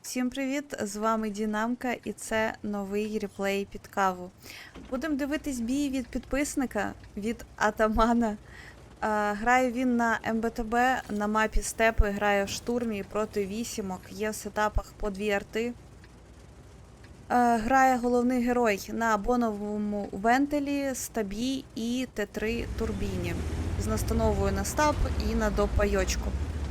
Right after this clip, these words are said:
Ну, атаманчик має тут робити дванадцять К проти восьмих рівнів. Ізі катка, чат. От, е, давайте дивитись. Я не знаю.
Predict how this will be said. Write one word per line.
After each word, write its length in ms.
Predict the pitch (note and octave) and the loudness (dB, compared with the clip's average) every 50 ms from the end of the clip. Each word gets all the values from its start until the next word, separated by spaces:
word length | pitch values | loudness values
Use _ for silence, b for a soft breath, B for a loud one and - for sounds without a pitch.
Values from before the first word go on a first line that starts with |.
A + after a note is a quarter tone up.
| - - - - - - - - A#3 | -6 -4 -4 -4 -2 -2 -2 0 0
Ну, 200 | B3+ C#4+ C#4+ - - | 0 0 0 2 0
атаманчик 680 | A#3+ A#3 - A#3+ A#3 A#3 A#3+ B3 A#3+ - - - - | 0 0 2 2 4 4 4 4 2 2 0 -2 -2
має 300 | A3 G#3+ G#3+ G#3+ G#3+ G#3+ | 0 0 2 2 0 0
тут 180 | G#3+ A3 - - | -2 -4 -4 -4
робити 540 | G#3+ G3 G3 G#3 G#3 G3+ - G#3 G3+ G3 G3 | -4 -2 0 0 -2 0 -2 -2 -2 -2 -2
дванадцять 520 | F#3+ G3 G3 G3 G3 G3 F#3+ - G#3 G3 - | -2 0 0 2 0 0 0 -2 -6 -6 -4
К 200 | - G3 F#3+ F#3 - | -2 0 0 0 0
проти 220 | - - - - | -4 -4 -4 -4
восьмих 460 | G#3 G#3+ A#3 A3+ - - A3 G#3 - | -2 0 0 -2 -2 -4 -6 -6 -4
рівнів. 400 | C4 D4 D4+ C#4+ C4+ C4+ C4 B3+ - - - - - - - - - - - - - - - - - - - - - | -4 -2 0 2 2 2 0 -2 -4 -10 -12 -12 -12 -14 -14 -12 -12 -12 -12 -12 -12 -14 -12 -12 -12 -14 -12 -8 -2
Ізі 260 | A#3+ B3 G#3+ G3+ G#3+ | 0 0 0 2 0
катка, 640 | G#3 - B3+ C4 C#4 C#4 - - - C#4 C4 C4 C4 C4 B3 - - - - - - - - - - - - - | 0 2 4 4 4 4 0 -4 -2 0 0 0 0 -2 -6 -10 -12 -12 -12 -12 -12 -12 -12 -12 -12 -12 -12 -8
чат. 280 | - - B3 A#3 A#3 A3+ - - - - - - - - - - - - - G#2 G2 | -2 0 2 2 2 0 -2 -10 -12 -12 -12 -14 -14 -14 -14 -14 -14 -12 -10 -8 -8
От, 360 | - - - - - - - | -8 -8 -10 -10 -10 -8 -8
е, 280 | - G3+ G3+ G3+ G3+ G3 G3 G3 G3+ G3+ G3+ G3+ | -6 -6 -6 -6 -6 -6 -8 -8 -8 -8 -6 -4
давайте 420 | G3+ G#3 G3+ G#3 A3 A3+ - B3 | -2 0 2 2 0 0 -2 -4
дивитись. 680 | A3+ A#3+ B3 B3 C#4+ D4+ - B3 G#3+ G#3 - - - - - - - - - - - - - - - - - - - A3+ | -4 -4 -4 -2 -2 -2 -2 -4 -4 -4 -4 -6 -8 -8 -12 -14 -14 -14 -14 -14 -14 -14 -14 -14 -14 -14 -14 -12 -8 -6
Я 60 | A3+ | -4
не 80 | A3+ | -4
знаю. 360 | A3 A3 A#3 A3 G3+ F#3+ F3+ | -2 0 2 2 4 2 2